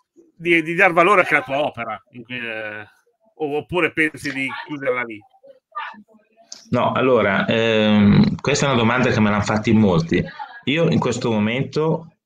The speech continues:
Speaker 2: voglio semplicemente che si conosca la verità, che sia
Speaker 1: Mhm.
Speaker 2: diffusa il più possibile. E penso che questa sia la, la cosa più giusta in questo momento. Poi vedremo,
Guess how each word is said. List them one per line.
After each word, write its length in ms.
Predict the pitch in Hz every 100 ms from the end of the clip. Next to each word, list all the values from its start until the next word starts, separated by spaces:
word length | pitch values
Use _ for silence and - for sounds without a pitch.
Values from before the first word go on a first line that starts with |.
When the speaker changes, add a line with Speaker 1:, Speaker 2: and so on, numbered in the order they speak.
| _ -
Speaker 2:
voglio 420 | 113 117 120 120
semplicemente 760 | 113 - 110 - 107 110 107 107
che 100 | 107
si 140 | -
conosca 360 | 95 95 95 -
la 80 | 90
verità, 640 | 92 90 - 117 143 -
che 120 | -
sia 360 | 95 - 98 87
Speaker 1:
Mhm. 260 | 117 117 151 _
Speaker 2:
diffusa 460 | 101 107 107 117 107
il 60 |
più 120 | 107 107
possibile. 840 | 98 - - 80 85 82 - - _ _ _ _
E 220 | - 117 110
penso 340 | 139 143 156
che 160 | 131 110
questa 320 | 131 139 117
sia 280 | 104 113 110
la, 840 | 107 104 98 92 92 90 87 82
la 100 | 101
cosa 240 | 101 110 98
più 140 | 110
giusta 380 | 101 107 - 80
in 80 | 80
questo 220 | - -
momento. 220 | 85 -
Poi 120 | 175 87
vedremo, 440 | 82 85 82